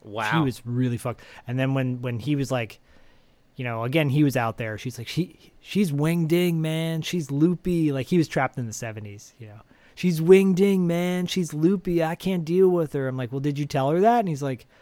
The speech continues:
Speaker 2: he's like, "Well, you know, I think she got the hint." And I go, "What? You gotta, like, tell her." And she flipped out. She called me. "Well, Daniel won't talk to me." Like, oh my God.
Speaker 1: Oh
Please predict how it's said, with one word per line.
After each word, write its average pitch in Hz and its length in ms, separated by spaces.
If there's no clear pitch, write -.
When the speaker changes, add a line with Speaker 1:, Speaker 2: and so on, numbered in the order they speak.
Speaker 2:
he's 139 140
like, 160 100
"Well, 233 380
you 220 160
know, 214 460
I 185 60
think 240 180
she 185 140
got 156 240
the 135 60
hint." 156 440
And 139 140
I 147 60
go, 156 200
"What? 185 500
You 196 200
gotta, 269 280
like, 180 240
tell 214 380
her." 113 200
And 110 140
she 143 160
flipped 135 460
out. 120 200
She 156 140
called 123 360
me. 123 280
"Well, 233 400
Daniel 302 480
won't 277 300
talk 233 380
to 196 120
me." 208 720
Like, 143 280
oh 143 180
my 131 140
God. 113 400
Speaker 1:
Oh 127 260